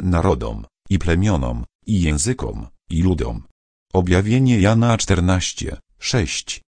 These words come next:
Jako adwentyści Dnia Siódmego uznajemy biblijną koncepcję teraźniejszej prawdy. Zobacz drugi list Piotra jeden,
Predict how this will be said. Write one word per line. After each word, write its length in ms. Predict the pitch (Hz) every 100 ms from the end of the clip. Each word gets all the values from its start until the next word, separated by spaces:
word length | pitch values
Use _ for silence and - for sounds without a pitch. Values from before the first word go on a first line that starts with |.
| _ _ _ -
Jako 400 | 92 101 135 -
adwentyści 760 | 78 73 85 - - - 78
Dnia 280 | 69 117 127
Siódmego 720 | 131 110 131 98 78 73 80
uznajemy 600 | - 104 104 107 117 107
biblijną 680 | 76 73 69 127 131 113 104
koncepcję 800 | - - 120 - 73 - - 101
teraźniejszej 800 | 95 73 73 69 95 87 - 80
prawdy. 480 | - 113 107 73 67 - _
Zobacz 440 | 78 98 127 73 76
drugi 340 | 107 127 123
list 300 | 92 82 -
Piotra 360 | - 90 82 78
jeden, 480 | 85 76 67 57